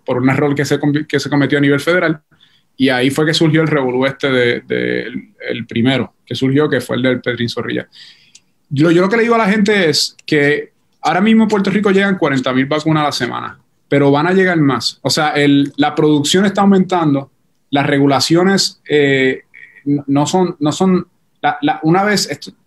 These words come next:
tenemos que, tenemos que comprender que, y no lo estoy excusando,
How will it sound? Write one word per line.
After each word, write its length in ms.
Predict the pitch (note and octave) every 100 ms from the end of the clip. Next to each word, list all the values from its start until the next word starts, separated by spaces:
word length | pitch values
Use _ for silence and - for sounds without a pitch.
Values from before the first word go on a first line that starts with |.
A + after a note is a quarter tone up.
| _ _ _
tenemos 300 | D#3 D#3+ F#3+
que, 240 | A3 -
tenemos 300 | - D#3 F#3
que 180 | F#3+ G#3+
comprender 640 | G#3+ G3 F#3+ F#3 F#3 C3+ -
que, 460 | D3+ C3+ C3 A#2+ - _ _ _ -
y 100 | C#3+
no 100 | D#3+
lo 60 |
estoy 180 | F3+ G#3+
excusando, 560 | G3+ G3 D3+ C3+ A2